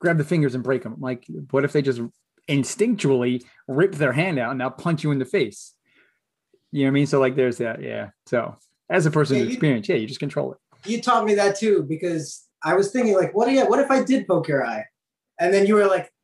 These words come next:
Speaker 2: "Okay, but now imagine you tried to poke my eye and you couldn't. Think about how much more I'm gonna hurt you." And I was like, "Oh, yeah," <laughs> you know?
Speaker 1: Like, I have the choke on, you go for my eyes, I protect my eyes and squeeze until I, until I'm like, "Oh, this person's trying to kill me." Like, th-, now you just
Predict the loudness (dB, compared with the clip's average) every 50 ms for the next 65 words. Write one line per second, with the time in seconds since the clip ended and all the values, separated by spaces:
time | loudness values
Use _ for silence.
0 | _ -8 -6 -4 0 0 0 0 -2 -4 -2 0 0 0 0 0 0 -2 -2 -2
1 | -6 -8 -8 -8 -8 -8 -6 -4 -2 -2 -2 -4 -6 -4 -2 -2 -2 -2 0 -2
2 | 0 0 0 0 0 -2 -4 -6 -10 -14 _ _ _ _ _ _ _ -10 -8 -6
3 | -6 -4 -4 -2 0 0 2 2 2 2 2 0 -4 -10 _ _ -6 0 2 2
4 | 4 4 4 2 0 0 0 0 2 2 0 -2 -2 0 0 2 2 0 0 -2
5 | -2 0 0 0 0 -2 -2 -4 -6 -4 -4 -4 -4 -2 -2 0 2 2 2 0
6 | 0 -2 -2 -2 0 -2 -2 -2 -4 -6 -4 -2 -2 -2 -2 -4 -8 -12 -12 -12
7 | -10 -8 -6 -6 -4 -4 -6 -10 -10 -6 -4 -2 0 2 2 2 2 2 0 -2
8 | -2 0 0 2 2 2 2 2 2 2 0 0 0 0 -2 -2 -2 -2 0 0
9 | 0 0 0 0 -2 -2 0 0 2 2 2 2 2 0 -2 -6 -8 -12 -12 -12
10 | -12 -8 -4 0 2 2 2 2 2 0 0 0 0 -2 -2 -2 -6 -8 _ _
11 | -20 -20 -20 -12 -8 -4 -2 0 0 0 -2 -4 -4 -4 -4 -4 -4 -4 -6 -6
12 | -4 -4 -4 -4 -4 -4 -4 -4 -6 -8 -4 -2 0 0 0 0 -4 -6 -8 -12
13 | -14 -10 -6 -4 -4 -4 -4 -6 -6 -4 -2 0 0 2 2 2 2 2 2 0
14 | -4